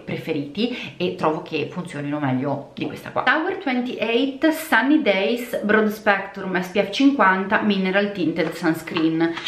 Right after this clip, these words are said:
Questa è una, eh, una protezione solare colorata di Tower twenty-eight, presa negli Stati Uniti l'estate scorsa. Non so se sia disponibile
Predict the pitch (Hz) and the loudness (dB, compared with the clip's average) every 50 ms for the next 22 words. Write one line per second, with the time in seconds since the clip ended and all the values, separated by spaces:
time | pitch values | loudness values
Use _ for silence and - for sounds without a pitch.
0 | - - 269 - - 208 190 190 180 185 185 185 - 196 185 180 175 175 180 185 | -2 0 0 2 2 2 2 4 4 4 2 2 0 0 0 2 2 2 2 0
1 | 185 180 180 180 - - 196 202 202 - 240 247 262 254 - 247 214 185 175 175 | 2 2 0 0 0 -2 -2 -2 -2 2 2 2 2 2 2 2 2 2 0 0
2 | 180 - - 196 196 220 226 247 269 294 285 - 311 302 247 208 202 - 185 185 | -2 0 0 2 4 4 6 6 4 4 4 4 4 4 4 2 0 0 0 0
3 | 180 180 180 180 - 185 175 185 - 196 233 226 220 247 277 277 - 302 302 294 | 0 0 -2 -2 -2 -2 -2 -2 0 0 2 2 4 4 2 2 0 0 0 2
4 | 196 196 190 196 180 180 180 180 180 - 196 190 202 233 262 262 277 226 - - | 0 0 2 2 2 2 2 0 -2 -6 -6 -2 0 2 2 2 2 0 0 -2
5 | 190 - 180 180 - - - 190 - 165 - - - - 220 240 - - - - | -6 -8 -8 -10 -10 -8 -4 -2 -2 -2 -2 -2 -2 -2 -2 -2 -4 -8 -12 -12
6 | - - - - 294 320 311 320 294 - - - 202 185 190 185 - - 202 190 | -14 -6 2 4 6 6 6 4 2 2 0 0 0 0 0 -2 -2 -2 0 2
7 | 185 180 180 180 180 180 175 175 175 - - - | 4 4 4 4 4 4 4 4 2 0 -6 -12